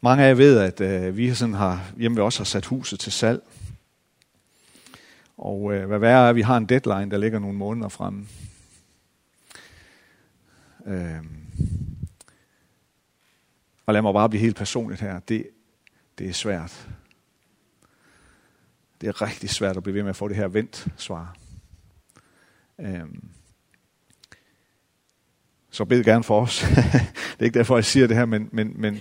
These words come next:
men, men bare for at sige, at, at udholdenhed, det udfordrer os.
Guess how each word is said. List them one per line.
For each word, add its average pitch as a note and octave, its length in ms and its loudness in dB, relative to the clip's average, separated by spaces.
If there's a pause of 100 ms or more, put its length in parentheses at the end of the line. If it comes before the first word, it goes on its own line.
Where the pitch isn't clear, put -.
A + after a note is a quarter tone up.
(640)
men, A2 200 -2
men G2+ 380 -8 (500)
bare A2 120 -2
for A2+ 100 -10
at A2 40 -4
sige, C3 360 -2
at, G2 260 -6 (280)
at A2 180 -8
udholdenhed, B2+ 640 -4
det C3+ 100 -6
udfordrer D3+ 440 -10
os. - 380 -20